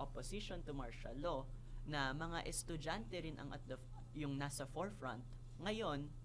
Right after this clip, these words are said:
bilang mga estudyante, bilang kabataan, who are called to be on the forefront now against this fight in corruption, we have to see kung ano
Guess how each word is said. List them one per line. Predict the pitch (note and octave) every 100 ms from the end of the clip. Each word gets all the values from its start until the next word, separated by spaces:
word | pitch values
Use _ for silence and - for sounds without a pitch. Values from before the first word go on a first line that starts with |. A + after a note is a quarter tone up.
| -
bilang | F3+ G3 F#3 E3+
mga | D#3+ -
estudyante, | C3+ C3+ C#3 E3 G#3+ - C#3
bilang | D#3 F3 C#3+
kabataan, | C3 B2+ A#2 C3+ A#2+ A2 G#2+ G#2 - - -
who | D#3+ D#3
are | C#3+ C#3 C3+
called | F3 A#3+ A3+ -
to |
be | D3 C3+
on | C3+
the | B2 A#2+
forefront | C3+ B2 B2 A#2 A#2+
now | E3+ G#3
against | D3 C3+ C3+ -
this | C3+ -
fight | B2 B2
in | B2 B2+
corruption, | B2+ A#2 A#2 - D3 B2 - - - -
we |
have | - B3+ A3+ -
to |
see | E3 - C#3+ B2+ - - - -
kung | E3+ D#3 D#3 - - - - -
ano | F#3 G3